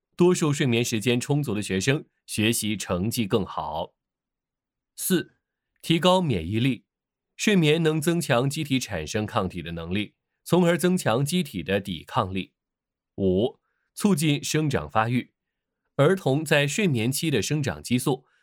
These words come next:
可以连续数小时维持在较高水平。可以说，睡眠时间是人类生长发育的关键时间。利用睡眠提升学习效率的三个建议。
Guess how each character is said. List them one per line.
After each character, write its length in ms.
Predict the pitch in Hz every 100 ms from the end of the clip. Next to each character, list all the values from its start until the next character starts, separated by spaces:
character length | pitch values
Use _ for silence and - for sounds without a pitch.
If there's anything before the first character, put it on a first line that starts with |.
| _
可 120 | -
以 140 | 190 143
连 240 | 127 147
续 220 | 151 165
数 180 | 143 208
小 240 | 143 82
时 240 | 76 101 -
维 160 | 110 101
持 120 | 98
在 140 | 95 92
较 180 | 101
高 160 | 87 107
水 200 | - 80
平。 320 | - 87 - _ _ _ _
可 120 | 107
以 100 | 98
说， 320 | - 120 - _ _ _
睡 180 | - 208
眠 180 | 175 170
时 180 | 175 147
间 300 | 170 175 - _
是 260 | - 170 -
人 260 | 117 117 160
类 180 | 165
生 240 | 143 175 180
长 240 | 104 80
发 220 | - 120
育 180 | 131 110
的 280 | 87 85 - -
关 220 | 113 113
键 220 | 101 78
时 160 | - 80
间。 300 | 95 101 - _ _ _ _ _ _ _ _ _ _ _ _ _ _ _ _ _ _ _
利 140 | 214
用 160 | 180 165
睡 180 | 196 151
眠 380 | 101 98 147 _
提 180 | - 214
升 220 | 120 120
学 180 | 117 107
习 160 | 117
效 280 | 110 175 113
率 180 | 92 82
的 240 | 80 - _
三 300 | - 113 107
个 100 | 90
建 260 | 101 104 82
议。 200 | 87